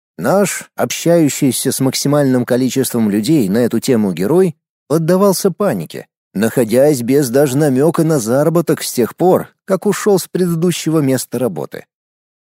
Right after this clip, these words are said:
Неожиданный звонок от первого клиента разбудил нашего мирно спавшего в выходной день героя.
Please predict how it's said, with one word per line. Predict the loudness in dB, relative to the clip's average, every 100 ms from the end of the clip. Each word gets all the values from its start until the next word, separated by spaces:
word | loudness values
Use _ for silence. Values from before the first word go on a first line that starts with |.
| _ _ _ _ _ _
Неожиданный | -6 -2 -2 0 0 0 0
звонок | -2 -2 0 0
от | -2 -2
первого | 0 2 0
клиента | 0 0 0 -2 -4 -2
разбудил | 0 2 0 2 2
нашего | 0 0 0 2
мирно | 2 2 2
спавшего | 0 0 0 0 0 0
в | 2
выходной | 0 0 0 0
день | 0 0 0
героя. | 0 -2 -6 -12